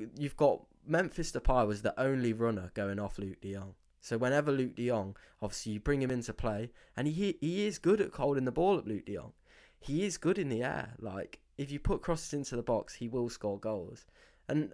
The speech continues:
the thing with Koeman is, it was almost like a, he'd just given up, and, like, he was just chucking out these players that he'd been g-, uh, that he's got, and he was,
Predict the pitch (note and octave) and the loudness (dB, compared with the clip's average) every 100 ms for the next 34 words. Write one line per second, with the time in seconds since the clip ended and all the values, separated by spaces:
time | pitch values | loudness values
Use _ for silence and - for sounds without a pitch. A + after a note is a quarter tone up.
0 | G2+ D#3 - G3+ G3+ F3+ F#3+ G3 B2 G#2 | -8 -8 -2 0 0 -2 -2 0 0 -4
1 | G#2+ G#2 - - F#3 G3 F#3 D#3+ B2+ B2+ | -6 -8 -8 -2 0 2 0 0 0 0
2 | - B2+ A#2+ - - - - B2+ C#3+ - | 0 -2 -4 -12 -20 -18 -14 -8 -6 -2
3 | D3+ A#2+ B2+ D#3 - - - - _ - | 0 0 0 0 -4 -14 -20 -20 _ -6
4 | A#2+ G#2+ A#2+ A#2+ B2+ - D#3+ - C3+ C3+ | -2 0 -2 -6 -8 -4 -4 -2 0 2
5 | A#2 A2+ A2+ - B2+ G#2+ F#2 - - G#2+ | 2 -2 -4 -2 -2 -2 -4 -6 -6 -6
6 | - _ _ _ - A2+ G#2 - - G#2+ | -10 _ _ _ -4 -4 -4 -6 -6 -4
7 | A2 G2 G#2+ - B2+ G2 F#2 G2+ G2 - | -2 -2 -4 -2 2 2 0 -4 -6 -10
8 | - - _ - A#2+ - | -20 -20 _ -12 -10 -10